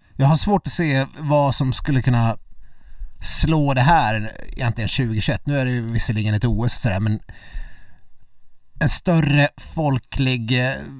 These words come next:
sport som har en sånt stor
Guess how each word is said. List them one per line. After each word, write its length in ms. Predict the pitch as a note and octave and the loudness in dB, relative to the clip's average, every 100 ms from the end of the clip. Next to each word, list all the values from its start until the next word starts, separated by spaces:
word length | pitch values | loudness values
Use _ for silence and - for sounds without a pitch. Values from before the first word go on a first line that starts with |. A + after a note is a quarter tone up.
| - _ _ _ _ _ _ _ _ _ _ _ _ _ _ _ | -20 _ _ _ _ _ _ _ _ _ _ _ _ _ _ _
sport 640 | - - F#3+ C#3 - - - | -2 2 2 0 -6 -10 -2
som 220 | - B2 | 0 4
har 160 | C3 | 4
en 160 | A#2+ A#2+ | 2 0
sånt 240 | - B2+ | 0 0
stor 560 | - - C#3+ B2+ A#2+ A2+ | -2 -2 0 2 2 2